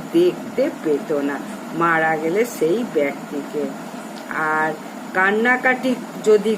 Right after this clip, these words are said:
করে, মানে, দেখো স্বপ্ন দেখছি যে মা কান্নাকাটি করছে, তাহলে একটু কষ্টে আছে। আর যদি হাসি, পানোচ্ছল দেখ-, দেখছো মৃত ব্যক্তিকে,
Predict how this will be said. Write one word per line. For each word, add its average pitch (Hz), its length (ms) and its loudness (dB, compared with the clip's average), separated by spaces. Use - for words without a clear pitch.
করে, 196 480 4
মানে, 170 480 2
দেখো 180 300 2
স্বপ্ন 196 540 2
দেখছি 196 400 -2
যে 196 80 2
মা 185 300 0
কান্নাকাটি 170 680 0
করছে, 190 420 0
তাহলে 165 420 2
একটু 214 340 0
কষ্টে 165 440 2
আছে। 165 420 0
আর 151 240 -2
যদি 165 180 0
হাসি, 180 640 0
পানোচ্ছল 202 760 2
দেখ-, 190 360 0
দেখছো 185 440 0
মৃত 175 380 2
ব্যক্তিকে, 170 560 0